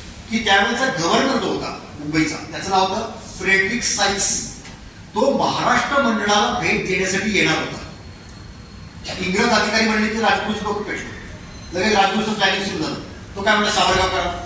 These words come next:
सावरगावकर, आपण असं करूया." तो साईस तिथे खुर्चीवर बसलेला असेल, तुम्ही समोर लाठी काठी फिरवा.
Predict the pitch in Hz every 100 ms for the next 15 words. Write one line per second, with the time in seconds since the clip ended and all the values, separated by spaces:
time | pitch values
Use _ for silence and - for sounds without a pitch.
0 | - 254 254 233 208 190 - - 214 196
1 | 214 196 156 185 190 - - - 202 196
2 | 190 202 - 226 185 151 208 202 - 220
3 | 226 - - - - - - - 190 220
4 | 220 214 220 214 - 214 214 165 -